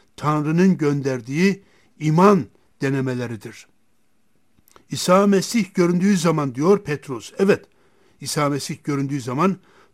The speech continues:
Tanrı'ya denenmelerimiz için teşekkür edeceğiz. Belki de "Keşke daha fazla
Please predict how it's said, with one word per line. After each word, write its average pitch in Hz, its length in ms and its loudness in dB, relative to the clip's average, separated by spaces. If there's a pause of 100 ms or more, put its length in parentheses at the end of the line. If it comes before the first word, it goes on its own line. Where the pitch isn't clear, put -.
Tanrı'ya 151 760 -2 (420)
denenmelerimiz 175 800 2
için 202 280 -2
teşekkür 175 500 -4
edeceğiz. 147 560 -4
Belki 151 300 -4
de 247 200 0 (340)
"Keşke 190 440 -2
daha 151 200 -2
fazla 143 520 -2